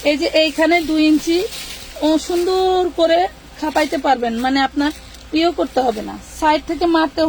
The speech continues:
হবে না, খুব সুন্দর করে কমাইতে পারবেন পিছন থেকে। এই দেখেন, মাত্র আটশো পঞ্চাশ টাকা, এইট ফিফটি টাকায় পেয়ে যাচ্ছেন।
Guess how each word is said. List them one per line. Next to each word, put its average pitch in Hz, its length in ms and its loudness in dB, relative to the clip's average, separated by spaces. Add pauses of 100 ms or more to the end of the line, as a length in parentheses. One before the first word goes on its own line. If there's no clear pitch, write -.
হবে 226 160 -2
না, 214 120 -10 (400)
খুব 330 120 0
সুন্দর 359 440 2
করে 349 220 0
কমাইতে 330 400 0
পারবেন 320 340 0 (420)
পিছন 311 300 -4
থেকে। 277 260 -10 (500)
এই 311 120 0
দেখেন, 262 280 -8 (500)
মাত্র 330 300 -4 (220)
আটশো 311 420 -8
পঞ্চাশ 302 340 -8
টাকা, - 240 -16 (540)
এইট 339 300 2
ফিফটি 330 260 -12
টাকায় 320 280 -6
পেয়ে 285 160 -10
যাচ্ছেন। 240 320 -10